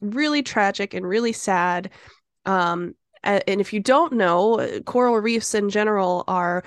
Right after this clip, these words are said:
one of the most biodiverse, uh, systems that we have. They've got different life forms of all shapes, sizes, and types, and they all form together to create this giant ecosystem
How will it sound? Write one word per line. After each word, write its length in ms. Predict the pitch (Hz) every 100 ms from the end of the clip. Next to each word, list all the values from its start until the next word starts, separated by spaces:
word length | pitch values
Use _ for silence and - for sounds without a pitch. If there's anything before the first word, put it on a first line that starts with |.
| - - -
one 140 | 208
of 140 | 202
the 80 | 190
most 360 | 190 185 190 -
biodiverse, 1040 | 190 190 190 185 180 180 180 180 - - - -
uh, 380 | 180 156 156 175
systems 800 | - 302 - - 277 262 254 -
that 180 | 233 226
we 140 | 226
have. 520 | 208 202 202 202 202
They've 220 | - 185 -
got 260 | 175 160 - _ _ _ _ _ - -
different 340 | 262 254 240
life 240 | 220 220 226
forms 600 | - 226 220 220 214 - 202
of 200 | 190 190
all 280 | 214 226 220
shapes, 320 | - 214 -
sizes, 480 | 208 202 208 202 196
and 160 | 165
types, 500 | - 190 202 - - - - - _ 185
and 120 | 190
they 140 | 180 - _ _
all 560 | 220 226 226 214 202 208 _ _ _ _ _
form 520 | - - 302 311 302
together 480 | 294 262 240 208 208
to 120 | 196 -
create 320 | - 190 -
this 160 | 190
giant 520 | - - 214 214 214 -
ecosystem 880 | 185 - 190 - - - - -